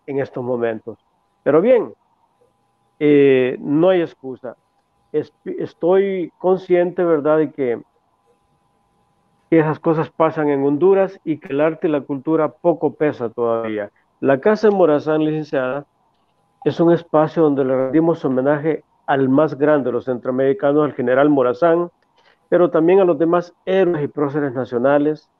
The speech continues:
y centroamericanos, a los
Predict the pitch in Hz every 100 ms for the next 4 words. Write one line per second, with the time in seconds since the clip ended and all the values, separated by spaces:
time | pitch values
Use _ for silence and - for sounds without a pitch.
0 | _ _ _ - 160 - 196 196 170 135
1 | 120 - 139 110 101 _ _ _ _ _
2 | _ _ - 139 139 123